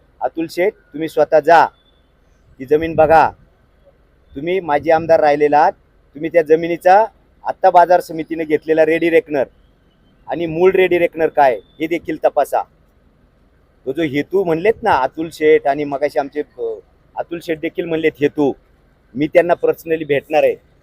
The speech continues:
त्यांना बाजार समितीने घेतलेला रेडी रेकनर त्यांना मागवा म्हणावं आणि माऊली खंडागळेने आणि संतोषदादांनी घेतलेला रेडी रेकनर, सरकारी जमिनीचं व्हॅल्युएशन, तोही दाखवतो तुम्हाला. आणि मग तुमच्या लक्षात येईल काय अतुल शेठ सारख्या एवढ्या मोठ्या मा-, वल्लभ शेठ असते ना, एका मिनिटामध्ये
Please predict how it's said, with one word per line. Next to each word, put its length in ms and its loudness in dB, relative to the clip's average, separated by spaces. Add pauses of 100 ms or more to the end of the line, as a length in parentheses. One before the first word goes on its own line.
(160)
त्यांना 200 -4
बाजार 340 -4
समितीने 420 -10
घेतलेला 380 -4
रेडी 240 -4
रेकनर 300 -4
त्यांना 400 -10
मागवा 380 -2
म्हणावं 320 -4 (380)
आणि 120 -14
माऊली 300 -2
खंडागळेने 540 -4
आणि 140 -10
संतोषदादांनी 640 -6
घेतलेला 400 -2
रेडी 200 -4
रेकनर, 320 -4 (320)
सरकारी 540 0
जमिनीचं 420 -2
व्हॅल्युएशन, 520 0 (400)
तोही 140 0
दाखवतो 440 2
तुम्हाला. 380 -4 (420)
आणि 100 -12
मग 120 -2 (120)
तुमच्या 220 -4
लक्षात 340 -2
येईल 240 -8
काय 140 0
अतुल 340 -6
शेठ 160 -10
सारख्या 280 -6
एवढ्या 160 -2
मोठ्या 240 -6
मा-, 80 -6 (300)
वल्लभ 280 2
शेठ 200 -4
असते 220 -2
ना, 180 -2 (280)
एका 180 -2
मिनिटामध्ये 640 -2